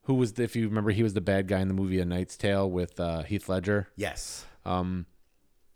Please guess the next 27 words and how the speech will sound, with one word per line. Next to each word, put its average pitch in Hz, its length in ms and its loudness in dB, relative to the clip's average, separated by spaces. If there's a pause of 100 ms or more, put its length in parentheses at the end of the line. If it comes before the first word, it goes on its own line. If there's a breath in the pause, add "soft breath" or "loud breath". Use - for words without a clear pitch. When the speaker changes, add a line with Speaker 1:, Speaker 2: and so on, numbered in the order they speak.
(160)
Speaker 1:
there's 127 200 4
a 127 60 2
bombing 143 360 2
of 131 100 2
a 131 40 2
British 120 300 2
aircraft 117 480 0
carrier. 117 500 2
Kerry 120 300 2
Russell 113 480 0
is, 95 420 -4
uh, 90 400 -4
somehow 101 420 -2
appointed 98 380 -4
ambassador 98 840 -2
to - 140 -10
Great 98 260 -4
Britain 98 420 -6 (440 loud breath)
to 107 80 -2
handle 107 440 -2
this, 104 160 0
blah, 95 220 -2
blah, 90 160 -2
blah, 87 360 -2
Russians, 87 540 -6
Libya, 85 420 -6
Iraq. 85 460 -6